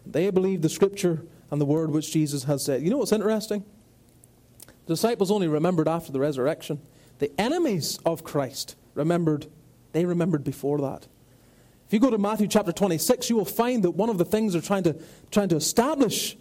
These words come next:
is, are witnesses that witness against Christ. And the only thing they can come to bring before them, their witnesses don't agree together,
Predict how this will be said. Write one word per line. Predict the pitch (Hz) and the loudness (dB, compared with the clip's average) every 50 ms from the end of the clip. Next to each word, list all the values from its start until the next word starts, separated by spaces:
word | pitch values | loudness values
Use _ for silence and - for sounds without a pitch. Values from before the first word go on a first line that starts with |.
| - - - - - - | -20 -20 -20 -14 -4 -2
is, | 185 190 180 - - - - - - - - - | -2 0 0 -2 -6 -8 -12 -18 -20 -20 -4 -2
are | 185 185 | 0 0
witnesses | 170 160 190 339 - 330 269 247 - 214 202 160 | 2 2 0 0 0 0 0 2 2 2 2 4
that | 202 202 | 4 6
witness | 202 226 302 - 240 233 - | 6 6 6 4 2 2 2
against | 220 202 208 202 190 - - | 2 2 2 2 0 -2 -4
Christ. | - - 277 302 330 247 - - - - - - - - _ _ _ _ _ _ _ _ - - _ - | -2 0 2 2 2 2 0 -2 -4 -6 -8 -12 -16 -20 _ _ _ _ _ _ _ _ -20 -20 _ -4
And | - 175 208 | -2 0 2
the | 240 | 2
only | 285 349 381 381 349 | 2 2 2 2 2
thing | 302 349 339 320 302 | 2 2 4 4 2
they | 294 | 4
can | - 269 262 240 202 - - - - - | 4 4 4 4 2 -4 -6 -12 -12 -4
come | - - 294 294 269 | 0 0 2 2 2
to | 208 233 | 0 2
bring | 190 175 247 269 277 254 226 226 208 - - - - - | 2 2 2 2 2 0 0 -2 -2 -4 -6 -12 -4 0
before | - 214 - - 240 269 269 226 | 0 0 2 2 0 2 2 2
them, | 202 190 196 190 - - - | 0 0 0 -2 -4 0 2
their | 185 190 | 2 4
witnesses | 190 220 269 240 226 - 220 202 165 | 4 2 2 2 2 2 2 0 2
don't | 143 170 240 294 254 | 2 2 2 4 2
agree | 254 208 196 233 240 220 | 2 2 2 2 2 0
together, | 208 175 196 196 185 190 185 175 | 0 2 2 2 2 2 0 -2